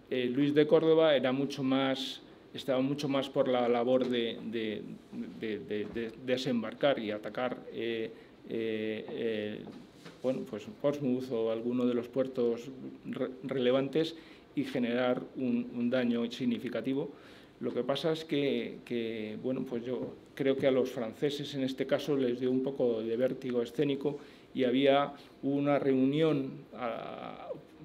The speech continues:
poco, poco después de, de, de, de que se juntaron, eh, las dos escuadras, la que salió de Cádiz con la que salió de Brest, hu-,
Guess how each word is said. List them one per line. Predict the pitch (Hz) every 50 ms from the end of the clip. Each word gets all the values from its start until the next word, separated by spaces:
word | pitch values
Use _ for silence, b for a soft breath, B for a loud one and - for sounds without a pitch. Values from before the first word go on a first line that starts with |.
| -
poco, | - 131 127 131 135 131 127 127 131 131 131 131 -
poco | - 131 135 127
después | 123 120 123 - - 143 131 123 131
de, | 127 127 127 127
de, | 127 127 123 123 120 120 123 - -
de, | - 131 123 - - - -
de | - 131 127
que | - 120
se | - -
juntaron, | 127 - - 120 113 117 131 123 127 123 117 113 113 113 -
eh, | 117 123 120 120 120 117
las | 117 117 113 113 -
dos | 127 120 120
escuadras, | 127 117 - - 135 123 120 117 113 110
la | 113 113 113
que | 123 117 113
salió | - 135 120 117 120 123
de | 120 120
Cádiz | 117 123 127 120 120 123 123
con | - - 120
la | 120 117 117
que | 120
salió | - 135 127 120 120 123 123
de | 120 120
Brest, | 120 131 139 139 139 -
hu-, | 147 131